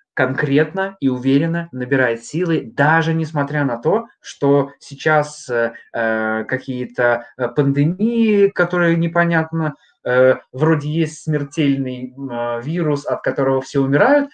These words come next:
но чтобы его найти, вам нужно сделать тест, так, так непонятно. Очень много странных вещей.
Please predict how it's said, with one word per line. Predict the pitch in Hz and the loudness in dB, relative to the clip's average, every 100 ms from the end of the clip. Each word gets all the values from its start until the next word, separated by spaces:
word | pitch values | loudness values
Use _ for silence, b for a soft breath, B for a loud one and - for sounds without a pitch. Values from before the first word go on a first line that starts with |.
| B | B
но | 165 180 | 2 2
чтобы | - 190 147 131 | 4 4 6 4
его | 127 139 | 4 4
найти, | 135 139 262 294 311 | 4 2 4 2 2
вам | - 131 | 0 2
нужно | 156 165 185 | 2 0 -2
сделать | 175 170 208 208 | -2 0 0 2
тест, | 131 127 - | -2 -4 -6
так, | 120 127 - | -6 -6 -8
так | - 127 - | -4 -4 -2
непонятно. | 160 175 165 107 - 208 B B B B - | -4 -4 -2 -6 -10 -18 B B B B 0
Очень | 302 277 214 | 2 4 4
много | 190 160 147 | 4 2 2
странных | 143 143 127 127 | 2 0 0 -6
вещей. | 131 120 107 95 | -12 -10 -10 -10